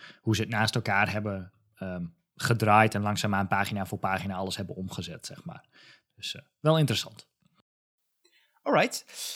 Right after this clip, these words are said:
Speaker 2: Ehm, ja, ik kwam ook iets tegen. En, ehm, ik zag, eh, er was, ik denk vorige week of twee weken geleden, eh, zag ik dat er iemand tweette van, eh, "Hey, er is nog maar, eh,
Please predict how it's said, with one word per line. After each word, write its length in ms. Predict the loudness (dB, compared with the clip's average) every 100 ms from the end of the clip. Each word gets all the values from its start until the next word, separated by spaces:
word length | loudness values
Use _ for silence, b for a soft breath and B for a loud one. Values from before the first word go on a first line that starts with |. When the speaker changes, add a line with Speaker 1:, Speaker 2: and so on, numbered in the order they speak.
| B 6
Speaker 2:
Ehm, 460 | 8 8 4 0 0
ja, 180 | 0
ik 140 | 0 0
kwam 220 | 0 2
ook 220 | 2 2 2
iets 240 | 0 2
tegen. 440 | 4 2 2 -4 -2 4
En, 640 | 6 6 6 4 2 0
ehm, 680 | 2 4 4 2 0 -2 -6 _ _ _ _ _ _ -6 -6 -4
ik 160 | -2
zag, 340 | 0 0 -2 -2
eh, 380 | 2 2 2 0
er 40 |
was, 400 | -2 -2 -4 _ _ _ _
ik 100 | -10
denk 180 | -10 -8
vorige 300 | -8 -8 -6
week 140 | -8
of 80 | -6
twee 220 | -2 -2
weken 180 | -2 -6
geleden, 480 | -8 -6 -6 -8 -10
eh, 280 | -8 -4 -4
zag 240 | -4 -6
ik 60 | -6
dat 180 | -8 -8
er 180 | -10
iemand 300 | -6 -4 -4 -4
tweette 360 | -4 -2 -4
van, 300 | -6 -6 -2
eh, 160 | -2 2
"Hey, 240 | 2 2
er 80 | -2
is 140 | -6 -6
nog 200 | -8 -4
maar, 320 | -2 -2 -2
eh, 340 | -2 -2 -4